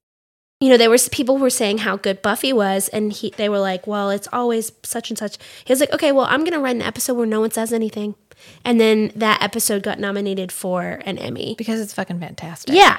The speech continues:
Speaker 1: it's
Speaker 2: Yeah.
Speaker 1: really, really
Speaker 2: Yeah,
Speaker 1: good.
Speaker 2: that one and the musical episode were,
Speaker 1: Yeah.
Speaker 2: like, ground fucking breaking.
Speaker 1: Yep.
Speaker 2: Like, that had never been done before.
Speaker 1: Right.
Speaker 2: Ever.
Speaker 1: Yeah.
Speaker 2: And they are both brilliant. I had the, um, musical soundtrack,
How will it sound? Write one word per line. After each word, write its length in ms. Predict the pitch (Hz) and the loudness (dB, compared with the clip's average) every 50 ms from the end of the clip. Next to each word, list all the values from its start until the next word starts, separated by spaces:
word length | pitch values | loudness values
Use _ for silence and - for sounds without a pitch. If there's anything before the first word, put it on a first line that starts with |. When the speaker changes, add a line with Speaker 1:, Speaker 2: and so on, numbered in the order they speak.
| - - | 2 2
Speaker 1:
it's 80 | 247 | 2
Speaker 2:
Yeah. 160 | 202 170 240 254 | 4 4 4 6
Speaker 1:
really, 240 | 269 269 262 262 | 6 6 6 6
really 220 | 254 247 233 226 226 - | 6 6 6 6 6 6
Speaker 2:
Yeah, 180 | 302 311 254 | 6 6 6
Speaker 1:
good. 100 | 185 - | 6 6
Speaker 2:
that 140 | 196 220 220 | 4 2 2
one 120 | 269 277 285 | 0 -2 0
and 100 | 262 240 | 0 0
the 60 | 214 | 0
musical 400 | 196 185 185 190 185 175 - - | 0 -2 -2 -4 -4 -6 -6 -6
episode 460 | - 180 - - 170 - - 87 - 202 | -6 -8 -8 -10 -10 -8 -8 -6 0 4
were, 60 | 254 | 6
Speaker 1:
Yeah. 100 | 247 208 | 6 6
Speaker 2:
like, 240 | 185 160 - - - | 6 2 -2 -6 -8
ground 420 | - - 170 175 175 180 190 196 - | -10 -6 -4 -2 -2 -2 -4 -4 -2
fucking 400 | - 180 175 - 185 170 160 - - | -2 -2 -2 -4 -8 -10 -8 -4 -2
breaking. 420 | 170 160 156 - - 135 131 175 - | -2 -2 -2 -4 -8 -10 -10 -2 4
Speaker 1:
Yep. 220 | 262 254 226 - - - - _ - | 6 6 6 6 2 -2 -18 _ 0
Speaker 2:
Like, 360 | - 190 175 - - _ - | 4 4 4 2 0 _ 2
that 180 | 208 214 220 - | 4 4 4 2
had 180 | 254 247 208 | -2 -4 -2
never 460 | 202 196 190 180 180 185 180 202 208 - - | 0 0 0 0 0 0 -2 -2 -4 -6 -6
been 320 | 175 165 160 160 170 165 _ _ _ - | -4 -4 -4 -4 -8 -10 _ _ _ -6
done 300 | 156 156 160 165 160 - _ _ - | -6 -6 -6 -6 -10 -14 _ _ -10
before. 340 | 160 156 - 151 - 151 165 - | -8 -6 -6 -6 -6 -6 0 4
Speaker 1:
Right. 360 | 254 247 214 185 - - - - | 4 6 6 6 2 0 -4 -4
Speaker 2:
Ever. 300 | - 170 165 - - - _ _ _ | -4 -4 -2 -4 -8 -12 _ _ _
Speaker 1:
Yeah. 260 | 220 226 196 - - - _ _ _ _ - | -2 -2 -2 -2 -4 -12 _ _ _ _ -2
Speaker 2:
And 140 | 196 196 | -2 0
they 100 | 190 190 | 0 0
are 140 | 190 190 180 180 - - | 0 0 -2 -4 -2 2
both 400 | 202 185 175 160 - - _ - | 2 2 2 2 -4 -12 _ -10
brilliant. 380 | 175 156 147 135 147 - - _ _ - | -8 -8 -6 -8 -10 -12 -16 _ _ 0
I 200 | 190 208 233 240 | 2 2 2 2
had 460 | 202 196 196 196 196 196 196 190 175 | 0 -2 -4 -2 -2 -4 -6 -8 -8
the, 400 | 170 165 165 165 160 147 - - - | -8 -8 -6 -6 -8 -10 -12 -12 -10
um, 320 | 175 156 147 147 - - | -10 -8 -8 -10 -10 -10
musical 440 | 175 170 165 - 165 - - 160 - | -10 -8 -8 -8 -10 -10 -10 -12 -12
soundtrack, 640 | 160 - - 131 143 160 - 92 - - - - _ | -12 -12 -10 -10 -10 -10 -8 -10 -10 -10 -14 -20 _